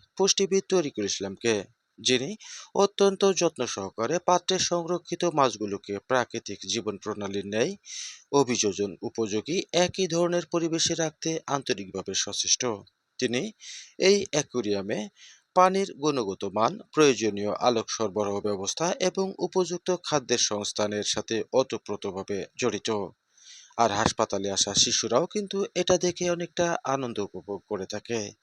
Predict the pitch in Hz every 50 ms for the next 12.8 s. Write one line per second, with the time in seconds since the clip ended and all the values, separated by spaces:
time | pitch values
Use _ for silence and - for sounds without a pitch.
0 | _ _ - - - - - - 120 - - - 113 113 - _ - - 147 127
1 | - - 113 110 95 110 113 135 180 220 214 - - - - - - - 180 190
2 | - 196 190 - 202 202 196 - - 196 185 - - 196 190 - 185 175 - -
3 | 190 190 185 - 151 147 139 131 - - 110 - - 107 104 - - 113 113 113
4 | 104 - _ _ _ - - - - 151 139 135 117 - - - 107 101 107 110
5 | 107 - 175 185 147 107 - _ _ _ _ _ _ _ - - - - - -
6 | _ - - 139 - 135 131 - 131 135 131 - - - 120 120 139 135 135 127
7 | - 147 175 175 170 117 - _ _ _ _ _ _ _ _ - 117 143 131 117
8 | 123 113 113 117 131 170 220 226 - - - - - - - - 190 - - 208
9 | 208 196 196 190 190 185 190 190 196 202 - - - 139 156 160 160 - - -
10 | 147 135 - - 110 95 85 107 - - 113 - 170 202 190 - - 190 190 196
11 | 190 - 185 180 - - 180 175 180 180 180 180 - 147 147 147 151 147 151 156
12 | 143 143 139 - - 117 104 - 98 - - 104 98 113 117 107 104